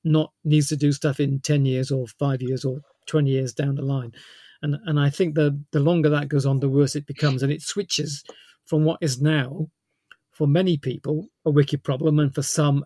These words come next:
a critical problem. And you see that in the, the current floods and the, and the burnings. It, it will be a critical problem for all of us. And at that point, there won't be, there won't be a collaborative logistic effort.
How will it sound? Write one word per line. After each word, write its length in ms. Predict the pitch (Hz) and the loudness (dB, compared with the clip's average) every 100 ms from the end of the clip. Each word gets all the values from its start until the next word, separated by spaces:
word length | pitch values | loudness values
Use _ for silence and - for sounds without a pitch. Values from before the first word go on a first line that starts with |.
| 147 | -4
a 100 | 135 | -6
critical 460 | - 160 143 131 | -2 -4 -4 -8
problem. 500 | - 120 143 156 180 254 | -10 -10 -4 -4 -4 -10
And 160 | 151 135 | -10 -8
you 80 | 131 | -6
see 240 | - 135 | -4 -4
that 160 | 131 - | -4 -6
in 160 | 135 | -6
the, 140 | 131 - _ - _ _ | -6 -8 _ -20 _ _
the 80 | 151 | -12
current 340 | - 147 139 - | -2 -2 -2 -6
floods 340 | 156 139 135 | -2 -2 -4
and 120 | 127 | -8
the, 100 | 123 113 - | -8 -12 -8
and 160 | 143 131 | -4 -4
the 60 | |
burnings. 640 | 113 143 135 117 143 143 - _ _ - _ _ _ _ - | 0 0 0 -2 -4 -4 -8 _ _ -20 _ _ _ _ -6
It, 200 | 190 - | -6 -4
it 140 | 202 190 | -4 0
will 140 | 175 | 4
be 160 | 175 165 | 6 4
a 100 | 143 | 2
critical 340 | 180 151 156 | -4 0 2
problem 280 | 151 147 147 | 2 2 2
for 180 | 151 156 | 4 6
all 180 | 160 | 6
of 120 | 139 - | 2 -2
us. 360 | 127 - - _ _ _ 165 | -12 -12 -12 _ _ _ -6
And 100 | 160 | -6
at 100 | 151 | 0
that 220 | 175 170 | -2 -2
point, 220 | 156 160 | -2 -2
there 120 | 143 147 | 0 2
won't 260 | 151 151 | 2 2
be, 360 | 156 143 131 117 _ _ _ _ 175 | 4 4 2 -4 _ _ _ _ 2
there 100 | 156 | 4
won't 220 | 175 151 | 4 4
be 100 | 156 | 2
a 60 | |
collaborative 580 | 143 147 151 143 135 139 113 _ _ _ _ 151 | 2 0 2 0 0 -2 -2 _ _ _ _ -2
logistic 460 | 139 147 - 147 | 0 -2 -2 -6
effort. 320 | 147 - 151 | -8 -8 -10